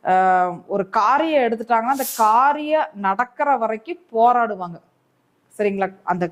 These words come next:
போராடி கண்டிப்பா அந்த காரியத்துல அவங்க கண்டிப்பா ஜெயிச்சிருவாங்க. சரிங்களா? அதே மாதிரி இவங்க வந்து அதிகாரத்துக்கும் பணத்துக்கும், இப்ப வந்து நான் பணம் கொடுக்குறேன், இந்த வேலையை செய்யணும்னா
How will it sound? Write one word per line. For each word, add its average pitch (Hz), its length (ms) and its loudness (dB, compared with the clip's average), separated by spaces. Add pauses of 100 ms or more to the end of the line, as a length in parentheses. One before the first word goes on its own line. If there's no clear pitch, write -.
(100)
போராடி 294 580 4
கண்டிப்பா 233 500 -2
அந்த 254 200 0
காரியத்துல 226 480 0
அவங்க 247 320 0
கண்டிப்பா 202 280 -6
ஜெயிச்சிருவாங்க. 185 720 -2 (600)
சரிங்களா? 208 440 0 (320)
அதே 262 260 2
மாதிரி 302 460 -2 (240)
இவங்க 254 280 0
வந்து 285 600 0 (280)
அதிகாரத்துக்கும் 294 1300 0 (480)
பணத்துக்கும், 254 760 0 (240)
இப்ப 202 140 -6
வந்து 220 160 0
நான் 240 120 0
பணம் 226 280 0
கொடுக்குறேன், 220 640 -2
இந்த 202 120 -4
வேலையை 226 300 0
செய்யணும்னா 208 340 -6